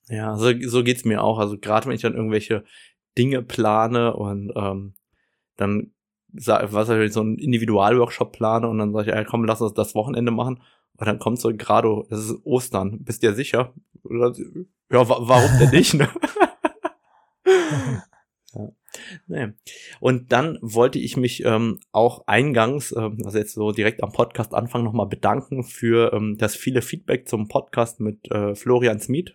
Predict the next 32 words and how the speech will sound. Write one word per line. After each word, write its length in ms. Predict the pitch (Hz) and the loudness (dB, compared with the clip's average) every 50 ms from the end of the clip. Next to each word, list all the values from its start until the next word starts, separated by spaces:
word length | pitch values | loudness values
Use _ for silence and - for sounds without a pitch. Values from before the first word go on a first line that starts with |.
| _ _ | _ _
Hat, 280 | 117 - - - - | -12 -10 -10 -12 -10
äh, 260 | - 113 107 107 107 107 - - - - - _ _ _ | -6 -4 -2 -2 -4 -6 -10 -18 -20 -20 -20 _ _ _
richtig 360 | 113 123 147 - - 127 - | -2 -2 -2 0 -2 -4 -4
Spaß 360 | - - - - 113 - - - | -4 -2 2 2 2 2 2 -2
gemacht. 340 | 135 127 131 131 131 - | -4 -2 -2 -2 -2 -2
Generell 400 | - 110 110 110 107 107 113 123 | -2 -2 0 2 2 4 4 2
freuen 680 | 123 - - - - - 110 113 120 120 117 113 104 107 | 2 -2 -8 -8 -2 2 4 4 4 4 2 0 -2 -2
wir 160 | 113 123 - | -2 0 0
uns 220 | - 117 113 - | 0 -4 -6 -8
über 220 | - 120 107 104 - | -8 -4 -2 0 2
euer 200 | 107 107 104 104 | 2 2 2 0
Feedback, 540 | - - 131 127 - - 107 110 - - | -2 -6 -10 -8 -6 -4 -6 -6 -6 -8
weil 240 | 98 104 104 104 107 - - - - - _ _ _ - | -8 -8 -6 -8 -8 -10 -16 -20 -20 -20 _ _ _ 2
damit 260 | 104 104 110 120 110 | 2 4 4 2 2
macht 220 | 113 110 104 - | 0 0 0 0
das 140 | 117 104 - | -2 -2 -2
viel, 260 | - - - 127 131 | -6 -6 -6 -4 -4
viel 220 | 127 - - 120 110 | -4 -4 -2 -2 -2
mehr 160 | 107 110 107 | -2 -4 -4
Spaß. 380 | - - - 107 110 107 - | -4 -2 0 2 2 2 0
Also 260 | - 98 98 107 101 - _ - - _ _ _ | -2 -6 -6 -8 -10 -12 _ -20 -20 _ _ _
Input, 520 | - - 135 139 127 - 131 120 120 - - | -4 -2 -2 -2 0 2 2 2 2 0 -6
Feedback 600 | - - - 127 131 127 - 113 113 113 - - | -14 -10 -8 -8 -8 -4 -2 -2 -2 -2 -2 -4
und 180 | - 117 117 | -4 -4 -4
Ideen, 560 | - 110 107 - 110 110 117 123 117 120 110 107 | -4 -6 -4 -2 0 2 2 2 2 0 -2 -4
die 80 | 107 | -4
sind 160 | 104 113 - | -4 -4 -2
immer 260 | - - 120 113 110 107 | 0 0 2 2 2 0
gerne 500 | 107 _ - 104 101 107 123 131 117 104 | -2 _ -2 0 0 2 2 2 2 0
willkommen 520 | 110 104 - - 107 110 120 123 120 117 | 0 -4 -2 -2 -2 0 0 -2 -2 -4
und, 320 | - 104 101 107 104 - | -4 -2 -2 -2 -4 -4
ähm, 200 | - 104 101 104 | -4 -4 -4 -6